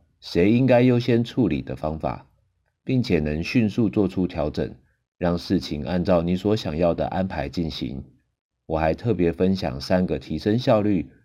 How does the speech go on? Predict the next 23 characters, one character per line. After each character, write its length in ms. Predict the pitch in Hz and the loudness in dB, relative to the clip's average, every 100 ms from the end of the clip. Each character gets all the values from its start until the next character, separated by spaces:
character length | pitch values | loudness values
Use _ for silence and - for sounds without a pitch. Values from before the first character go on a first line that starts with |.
| _ | _
创 240 | - 117 104 | -2 2 4
造 180 | 104 87 | 4 2
时 200 | - 73 | 0 -4
间 180 | 80 | -2
的 80 | 71 | -4
方 240 | 65 82 82 | -4 -6 -4
法， 260 | 69 - _ _ _ _ | -4 -6 _ _ _ _
以 120 | - 69 | -8 -6
及 300 | - 73 76 | -4 -4 -2
三 240 | 95 90 | 0 0
个 100 | 80 | 0
解 180 | 78 71 | -2 -4
决 200 | 76 73 | -4 -6
拖 240 | 90 101 | -2 0
延 200 | 95 78 | 0 -2
症、 300 | 80 98 69 - _ _ - | 0 0 -2 -6 _ _ -8
摆 200 | 67 69 | -6 -4
脱 240 | 113 113 | 0 0
瞎 180 | 120 123 | 4 2
忙 180 | 110 78 | 2 0
的 120 | 71 | -2
技 180 | 92 76 | -2 -4
巧。 320 | - 65 | -4 -10